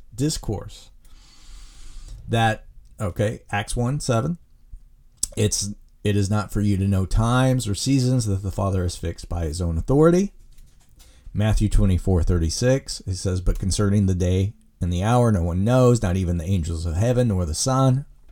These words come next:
but the Father only." All right, so the kingdom and this coming, this parousia, again, here,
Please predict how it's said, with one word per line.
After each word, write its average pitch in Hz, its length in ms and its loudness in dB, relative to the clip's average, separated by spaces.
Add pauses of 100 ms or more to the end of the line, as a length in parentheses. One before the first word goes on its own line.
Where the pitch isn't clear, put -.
but - 120 -6
the - 60 -6
Father 87 400 0
only." 78 320 -8 (1200)
All 98 80 -2
right, 87 240 -4
so 117 380 0 (960)
the 110 160 0
kingdom 165 720 0
and 117 240 -2
this 107 260 -2
coming, 104 580 2
this 98 140 -4
parousia, 107 880 2
again, 90 440 -4
here, 107 480 -2